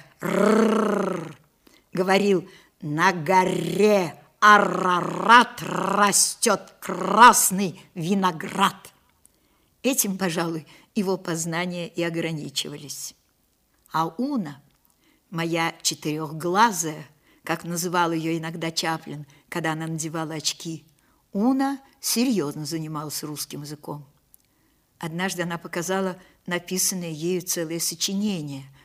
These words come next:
о том, как она проводит свой день. Всё было очень хорошо и правильно, только в конце стояла такая фраза: «Каждый вечер в одиннадцать часов я обычно ухожу в отставку». Так она перевела,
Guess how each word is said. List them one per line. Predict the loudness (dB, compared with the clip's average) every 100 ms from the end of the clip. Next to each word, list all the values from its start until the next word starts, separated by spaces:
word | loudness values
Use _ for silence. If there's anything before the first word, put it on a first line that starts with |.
| _
о | -12 -10
том, | -4 -4
как | -4 -8 -8
она | -8
проводит | -8 -10 -6 -6 -8 -6
свой | -6 -4 -6
день. | -4 -8 -8 -12 _ _ _ _ _ _ _
Всё | -4 -2 -2
было | -4
очень | -6 -8
хорошо | -8 -12 -10 -6 -4
и | -4
правильно, | -4 0 2 2 -2 -6 -10 -18 _ _
только | -6 -6 -6
в | -10
конце | -8 -6 -2 -2 0
стояла | -2 -4 -6 -6
такая | -6 -10 -6 -8
фраза: | -8 -8 -6 -6 -12 -16 _ _ _ _ _ _
«Каждый | 2 2 -2 -8
вечер | -2 0 0 -8 -6
в |
одиннадцать | -8 -6 -8 -8 -8 -10 -8
часов | -8 -6 -4 -6 -10 -20 -20 _
я | -4 -2
обычно | -2 -6 -6 -6 -6
ухожу | -6 -8 -14 -8 -10 -10 -18 _
в | -10
отставку». | -6 -6 -8 -12 -16 -20 _ _ _ _ _ _ _ _ _ _ _ _ _
Так | -4 -4 -10
она | -8 -8
перевела, | -6 -6 -4 -4 -2 -4